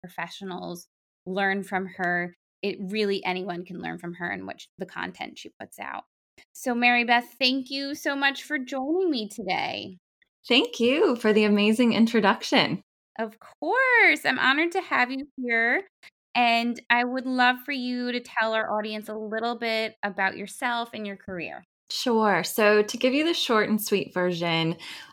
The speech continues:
Speaker 2: I'm a licensed professional counselor in Wake Forest, North Carolina. And like you mentioned, my private practice is called Your Journey Through.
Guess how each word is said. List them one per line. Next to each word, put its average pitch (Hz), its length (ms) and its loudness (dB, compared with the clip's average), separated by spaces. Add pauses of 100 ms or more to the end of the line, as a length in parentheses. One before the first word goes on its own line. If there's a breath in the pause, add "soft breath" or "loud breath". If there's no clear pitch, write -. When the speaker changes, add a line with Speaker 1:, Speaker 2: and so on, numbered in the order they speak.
Speaker 2:
I'm 208 180 4
a 202 60 4
licensed 196 400 2
professional 214 480 -2
counselor 160 640 -2 (100)
in 196 140 2
Wake 180 200 0
Forest, 190 300 -2
North 170 180 -4
Carolina. 208 720 0
And 180 160 -2
like 190 200 0
you 214 120 4
mentioned, 190 440 2
my 170 140 0
private - 340 -2
practice 180 560 0
is 175 100 -8
called 175 380 -2
Your 170 220 -2
Journey 175 420 -4
Through. 160 460 -4